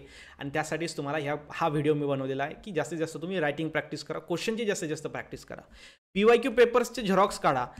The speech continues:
आणि दिमाग लावा की कमी वेळेत आपण चांगलात चांगला अभ्यास कसा करू शकतो. आता प्रत्येकाचे काही काही चॅप्टर्स तुमचे झालेले असतील, म्हणजे असा कोणताच विद्यार्थी नाही की ज्याचा झिरो स्टडी आहे, झिरो स्टडी नाहीच आहे. काही तर तुम्ही ऐकलं असेल आत्तापर्यंत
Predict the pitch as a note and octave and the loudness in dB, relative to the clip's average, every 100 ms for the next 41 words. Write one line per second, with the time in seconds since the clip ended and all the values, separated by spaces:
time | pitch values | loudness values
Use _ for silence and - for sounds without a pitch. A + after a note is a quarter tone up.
0 | - E3+ G3+ F3+ G#3+ C4+ A#3+ G#3+ G#3+ A#3 | -6 -2 2 4 6 6 6 4 2 -2
1 | G3 G#3 B3+ A3+ A#3 A3 A3+ A3 F3+ F3+ | -2 -2 2 2 4 0 -4 -6 -6 -6
2 | G3+ F3+ E3+ E3 C3+ D#3 F#3 - - _ | -6 -8 -6 -6 -6 -8 -8 -16 -20 _
3 | C3+ B2+ A#2+ B2 - - - - - _ | -14 -12 -14 -14 -14 -18 -18 -20 -20 _
4 | - - - - G#3+ F#3 F3+ - A#3 A3+ | -20 -14 -6 0 2 4 4 4 4 4
5 | A#3+ B3 A#3+ - - _ _ - F3 F#3 | 2 0 -2 -12 -20 _ _ 0 4 6
6 | G#3 G#3+ - G3 G#3 F#3+ G3 D#3+ D#3+ E3 | 6 4 0 -2 0 6 6 8 6 4
7 | - C3 - - - D3 D3+ G#3 - D#3+ | 2 -6 -10 -18 -10 0 2 2 0 -2
8 | A3+ A3+ G#3 G3+ B3+ G3 G#3 F3+ G3+ A3 | 0 2 2 4 2 4 4 6 6 4
9 | G#3 G#3+ G3+ G#3 G#3+ D3 F#3 G3 G3 D#3+ | 0 0 0 2 0 4 6 6 4 0
10 | B2+ A#2 A#2+ - E3+ F#3 F#3 E3 E3+ C#3+ | 0 -6 -8 0 2 2 2 0 0 -2
11 | D#3+ D3+ A#2+ - C#3 F#3+ A#3 A3 A#3+ G#3+ | -4 -4 -6 -6 -4 0 0 0 -4 -4
12 | E3+ E3+ G3+ F#3 G3+ F#3 G3 F#3+ G3 G3+ | -4 0 0 0 -2 -2 -4 -6 -8 -12